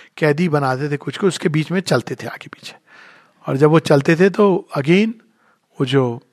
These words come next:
ईश उपनिषद का ग्रेट श्लोक है, "तत्र को मोहा का शोका एकत्वम अनुपश्यता",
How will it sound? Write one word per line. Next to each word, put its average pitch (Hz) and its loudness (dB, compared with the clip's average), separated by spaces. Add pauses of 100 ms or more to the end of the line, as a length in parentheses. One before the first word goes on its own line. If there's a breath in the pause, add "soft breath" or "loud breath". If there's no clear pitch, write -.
(120)
ईश 151 -2
उपनिषद 147 -2
का 131 0
ग्रेट 123 0
श्लोक - -4
है, 165 -10 (680 soft breath)
"तत्र 160 0
को 143 2
मोहा 131 0
का 131 0
शोका 131 -4
एकत्वम 127 -6
अनुपश्यता", - -12